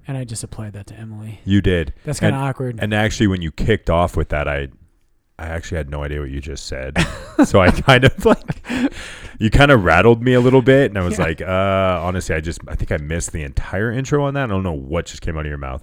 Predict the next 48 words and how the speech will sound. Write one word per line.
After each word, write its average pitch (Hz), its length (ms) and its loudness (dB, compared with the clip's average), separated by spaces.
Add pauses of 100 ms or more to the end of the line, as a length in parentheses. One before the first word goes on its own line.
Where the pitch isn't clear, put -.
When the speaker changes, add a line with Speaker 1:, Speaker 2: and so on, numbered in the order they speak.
Speaker 1:
Dude, 160 160 0
that's 147 220 -2
my 165 100 0
job. 131 320 -6 (160)
I, 147 160 -4
Speaker 2:
Yeah. 85 180 0
Speaker 1:
so, 151 480 2
you 160 140 -6
know, 151 380 -2
so 156 120 -6
I, 151 100 2 (180)
in 151 120 -8
our 131 120 -4
school, 127 500 -4
Patrick 127 280 -6
knows 104 180 -12
this, 107 180 -12 (580)
but 156 140 -2
I 160 80 2
go 147 120 0
to 143 100 -4
my 120 440 -10 (360)
school 214 260 2
building, 113 380 -4
our 135 120 -6
school 120 240 -8
building, 98 380 -16 (640)
and 175 160 0
I 160 120 0
go 156 160 2
and 151 80 0
I 139 40 -2
yell 131 560 -4 (320)
in 139 180 -8 (140)
the 131 180 -8
rooms, 131 440 -6
and 131 80 -4
I 123 40 -8
raise 123 360 -6
my 120 120 -10
arm 123 220 -10
in 139 60 -10
the 147 100 -4
air, 147 140 -2
and 139 80 -6
I 123 40 -6
say, 139 140 -8
"Yes!" 311 840 0